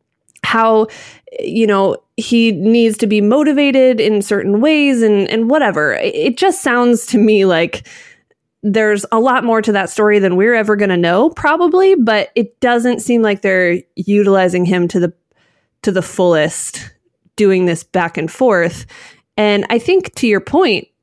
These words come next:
there's going to come a time where they can't keep doing that <laughs> back and forth. They're gonna have to pick one. And I don't know that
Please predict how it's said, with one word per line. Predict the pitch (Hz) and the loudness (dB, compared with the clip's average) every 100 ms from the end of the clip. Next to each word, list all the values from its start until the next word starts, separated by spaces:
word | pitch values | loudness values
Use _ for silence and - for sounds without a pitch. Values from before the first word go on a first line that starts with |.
| - _ _ _ _ | -20 _ _ _ _
there's | 240 240 | -2 0
going | 330 381 | 0 0
to | |
come | - 233 | 0 -2
a | |
time | 190 277 285 | -2 -2 0
where | 208 | 0
they | 180 | 0
can't | 185 - 262 - | -2 -2 -4 -4
keep | - 180 | -6 -4
doing | - 269 240 | 0 2 2
that | 139 - | 0 -4
<laughs> | |
back | 113 - - | -6 -4 -2
and | 208 | -2
forth. | - 160 - - | -2 -4 -4 -2
They're | 208 | 0
gonna | 285 302 | 0 0
have | 233 214 | -2 -4
to | - | -6
pick | - 320 349 | -2 -2 0
one. | 160 143 165 - - - - - - | -2 -2 -4 -6 -14 -20 -20 -18 -4
And | 208 202 196 190 196 196 - - _ _ - | -2 0 0 2 2 2 -2 -14 _ _ -2
I | |
don't | 214 220 147 | 0 0 0
know | 202 208 214 | 0 2 2
that | 190 - | 0 -4